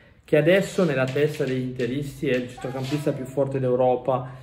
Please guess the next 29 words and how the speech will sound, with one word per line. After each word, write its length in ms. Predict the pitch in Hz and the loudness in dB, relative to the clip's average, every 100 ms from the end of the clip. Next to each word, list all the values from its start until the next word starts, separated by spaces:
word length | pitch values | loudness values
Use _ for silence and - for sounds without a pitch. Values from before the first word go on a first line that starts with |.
| - | -20
che 120 | - 131 | -8 -2
lo 100 | 123 | 2
vuole 220 | 127 127 | 4 4
il 80 | 123 | 2
Barcellona, 540 | 123 117 123 131 135 | -2 -4 -4 -2 0
il 60 | 120 | -2
Real 120 | 117 | -4
Madrid, 440 | 120 120 139 135 | -6 -2 -2 -2
in 100 | 127 | -4
realtà 240 | 123 120 127 | -6 -4 -4
non 100 | 117 | -4
l'ha 100 | 117 | -6
chiesto 300 | 123 123 120 | -6 -8 -10
nessuno, 420 | 113 - 117 113 | -12 -8 -8 0
però 340 | 175 143 - - - - _ _ | 2 2 0 -14 -20 -20 _ _
che 140 | - | 2
nella, 420 | 165 180 190 180 - | 4 6 6 6 6
nell'ideologia 960 | 175 185 175 185 180 160 170 190 170 151 | 4 6 8 10 10 10 8 8 10 10
regista 800 | 156 151 135 185 175 - 185 160 | 8 6 6 4 4 2 2 2
super, 800 | - 175 - 139 131 131 - - - - - - _ _ _ | 4 4 4 0 -2 -2 -6 -14 -20 -20 -20 -20 _ _ _
due 160 | 170 | 2
anni 140 | 233 156 | 4 2
fa, 300 | - 135 - - - - _ _ _ _ | -4 -10 -12 -16 -20 -20 _ _ _ _
forse 320 | 190 185 147 | -4 0 2
un 180 | 165 151 | 2 2
anno 260 | 139 143 | 0 0
e 20 | 143 | 0
mezzo 420 | 139 139 131 127 | 0 -2 -4 -6
fa, 400 | 127 117 123 | -8 -10 -10